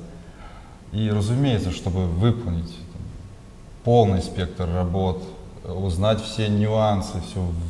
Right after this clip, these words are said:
выяснить и досконально всё изначально, всё это займёт время.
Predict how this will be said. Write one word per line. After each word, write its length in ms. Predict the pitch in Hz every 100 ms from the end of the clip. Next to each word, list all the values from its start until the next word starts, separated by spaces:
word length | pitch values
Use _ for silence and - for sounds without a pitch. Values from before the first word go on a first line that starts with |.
| 85
выяснить 580 | 113 113 110 107 98
и 320 | - 90 95 - - - - 104 92 - 90
досконально 640 | 92 98 - 117 120 104 92
всё 200 | - 92
изначально, 560 | 87 104 - 180 165 - - - - - -
всё 120 | - 202
это 120 | 175
займёт 300 | 131 131 90
время. 400 | 90 98 85